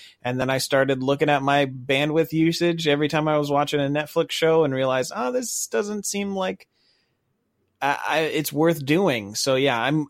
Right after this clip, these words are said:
I would need to know, like, how much it uses, how, you know, like, that type of stuff. But it's, it's, it's certainly, like, the perfect solution for people like Christian, who are always out and about,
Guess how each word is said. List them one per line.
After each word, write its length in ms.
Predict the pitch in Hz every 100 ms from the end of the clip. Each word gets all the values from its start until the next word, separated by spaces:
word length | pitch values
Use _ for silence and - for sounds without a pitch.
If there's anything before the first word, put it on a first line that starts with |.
| -
I 160 | 131
would 200 | 143 160
need 240 | 160 202 180
to 40 |
know, 420 | 165 147 147 147
like, 260 | 139 127 117
how 240 | - 131
much 320 | 135 135 123 131
it 100 | 95
uses, 720 | 139 180 180 170 175 170 165
how, 380 | 139 127 113 -
you 140 | 123
know, 180 | 117 113
like, 240 | 117 110 110
that 220 | 127 139
type 180 | 156 156
of 60 | 160
stuff. 320 | - 165 160 - - _
But 120 | 147
it's, 200 | 175 185 -
it's, 360 | 170 143 - - _ _
it's 180 | 175 165
certainly, 320 | 220 220 147
like, 260 | 127 123 117
the 80 | 127
perfect 400 | - 147 139 123
solution 480 | 131 131 131 131 123
for 160 | 139
people 320 | 131 160 147
like 220 | 131 139 -
Christian, 540 | 151 143 - 110 101 _ _ _ -
who 180 | 135 123
are 180 | 117
always 400 | 104 123 123 127
out 180 | 120 120
and 80 | 113
about, 520 | 127 123 117 117 110